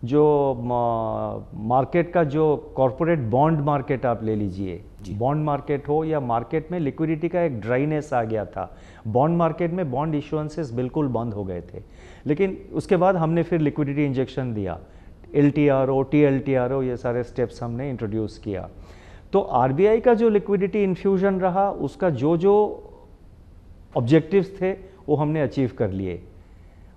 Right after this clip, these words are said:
Speaker 1: बॉन्ड मार्केट रिवाइव हो गया, बहुत सारे एक्टिविटीज़ हो रहे हैं बॉन्ड मार्केट में, लेकिन ये जो फॉरेक्स इनफ्लो है, वो एडिशनल लिक्विडिटी है और उसको every day at the end of the day हम स्टेरिलाइज कर रहे हैं।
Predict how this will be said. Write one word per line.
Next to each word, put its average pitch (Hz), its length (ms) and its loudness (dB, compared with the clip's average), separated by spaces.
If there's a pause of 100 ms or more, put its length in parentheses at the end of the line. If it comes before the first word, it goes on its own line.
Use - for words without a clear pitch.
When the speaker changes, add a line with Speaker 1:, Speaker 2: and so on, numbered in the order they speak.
Speaker 1:
बॉन्ड 143 260 6
मार्केट 143 380 4
रिवाइव 135 340 4
हो 139 100 0
गया, 139 200 2
बहुत 127 260 0
सारे 131 180 0
एक्टिविटीज़ 127 500 -2
हो 120 100 -4
रहे 127 180 -2
हैं 123 160 -6
बॉन्ड 123 220 -2
मार्केट 120 360 -6 (100)
में, 156 100 -10 (480)
लेकिन 160 280 0
ये 202 60 2
जो 185 120 2
फॉरेक्स 202 560 4
इनफ्लो 151 400 2
है, 131 240 -4 (340)
वो 180 140 2
एडिशनल 139 400 0
लिक्विडिटी 180 560 -2
है 220 260 -6 (320)
और 202 140 0
उसको 240 380 0
every 196 420 0
day 240 260 0
at 214 40 -4
the 208 240 0
end 208 100 -2
of 208 160 -2
the 214 80 -2
day 208 180 -4
हम 196 220 -4
स्टेरिलाइज 156 800 -2
कर 127 80 0
रहे 107 260 -2
हैं। 87 320 -12